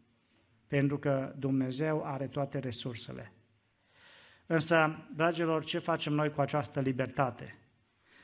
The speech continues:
Ce facem noi cu aceste resurse? Într-un timp ca și acesta, când spunem că este democrație, când puterea este în mâinile poporului,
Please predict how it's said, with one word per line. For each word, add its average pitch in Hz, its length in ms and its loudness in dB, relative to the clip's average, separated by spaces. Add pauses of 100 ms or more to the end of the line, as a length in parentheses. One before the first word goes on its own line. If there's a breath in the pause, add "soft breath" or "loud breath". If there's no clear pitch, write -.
Ce - 200 2
facem 190 360 8
noi 180 200 6
cu 170 80 4
aceste 165 420 2
resurse? 147 640 0 (920 soft breath)
Într-un 175 760 6 (640)
timp 214 240 6
ca 170 120 4
și 156 100 2
acesta, 151 440 0
când 143 360 0
spunem 147 380 -2
că 143 100 -2
este 143 240 0
democrație, 131 840 -4 (1500)
când 143 160 0
puterea 147 420 0
este 147 240 -4
în 139 60 0
mâinile 143 420 0
poporului, 123 680 -10